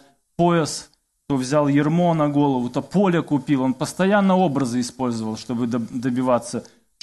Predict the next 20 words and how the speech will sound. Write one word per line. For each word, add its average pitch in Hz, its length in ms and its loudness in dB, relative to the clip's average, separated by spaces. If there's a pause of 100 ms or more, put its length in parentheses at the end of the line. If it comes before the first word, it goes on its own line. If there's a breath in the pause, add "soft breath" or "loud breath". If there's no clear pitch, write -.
(300)
внимания 123 560 4
людей. 120 460 0 (960)
Так, 175 180 2
давайте 180 260 2
посмотрим, 165 480 0
кто 233 200 -2
же - 80 -6
такой 185 320 0
Иеремия 165 640 0 (1000)
и 147 300 4
его 160 320 2
задачи. 156 560 2 (500)
Мы 202 140 4
знаем, 233 320 6
что - 160 -2
он 202 100 4
был 185 140 4
сын 214 180 2
священника 180 840 2 (220)
Хилкии. 214 560 2